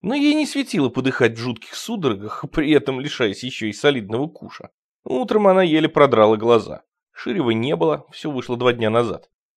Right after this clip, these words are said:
Пак держалась дрянцой, но в ее развалюхе не было тайников хранилищ. А последний косяк она забила вчера вечером. Даже пепла не осталось. Дела были совсем плохи. До Хромова она доползла чуть ли не на четвереньках.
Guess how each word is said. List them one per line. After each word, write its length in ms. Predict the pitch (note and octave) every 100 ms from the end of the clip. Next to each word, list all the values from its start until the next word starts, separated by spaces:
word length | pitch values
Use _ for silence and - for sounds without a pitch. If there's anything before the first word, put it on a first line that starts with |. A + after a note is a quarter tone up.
| -
Пак 200 | C4+ F3
держалась 540 | D#3 C#3+ F3+ F#3+ C3
дрянцой, 640 | A2+ B2 B2 - C#3+ - - _
но 180 | - A3+
в 60 | A3
ее 260 | G3 G3
развалюхе 580 | G3+ E3+ F#3 C#3 C3 E3+
не 160 | C#3+ A#2
было 220 | B2 B2+
тайников 480 | D#3+ D#3 D#3+ B2 -
хранилищ. 720 | B2+ C#3+ C3 F#2+ - - - _
А 100 | -
последний 460 | - A#3+ C#4+ A#3 A#3
косяк 440 | - B3 - C4+
она 180 | - F3+
забила 360 | F#3+ F#3+ F3 G#3
вчера 300 | - D#3+ G3+
вечером. 500 | D#3 A2 - F#2+ - _ _ -
Даже 180 | C#3+
пепла 320 | F3 B2+ - G#2
не 120 | G2+
осталось. 540 | G#2 - - - - _ _ -
Дела 320 | - - F3
были 220 | D3+ D3
совсем 440 | - A2+ - A#2
плохи. 440 | G#2 G2+ - - - _
До 180 | A2 A#2+
Хромова 520 | C#3 F#3+ A3 C4 A#3
она 160 | G3 G3
доползла 520 | E3+ E3+ D3+ C#3 F3+
чуть 240 | F3 - D#3+
ли 60 |
не 100 | E3
на 60 | D#3+
четвереньках. 760 | - - F3 C#3+ - - -